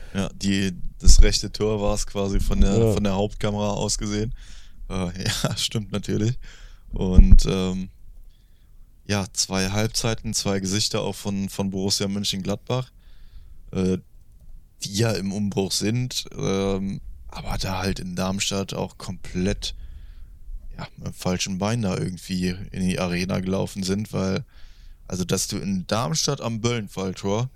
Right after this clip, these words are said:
Speaker 1: dass es da hitzig, emotional wird und dass du da kämpfen musst,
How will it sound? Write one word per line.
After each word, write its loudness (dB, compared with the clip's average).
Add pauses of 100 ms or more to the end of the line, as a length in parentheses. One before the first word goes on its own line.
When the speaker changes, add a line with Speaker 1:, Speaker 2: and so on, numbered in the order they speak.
(720)
Speaker 1:
dass -2
es -2
da -2
hitzig, -2
emotional -2
wird -2 (600)
und -6
dass 0
du -6
da 0 (180)
kämpfen 0
musst, -2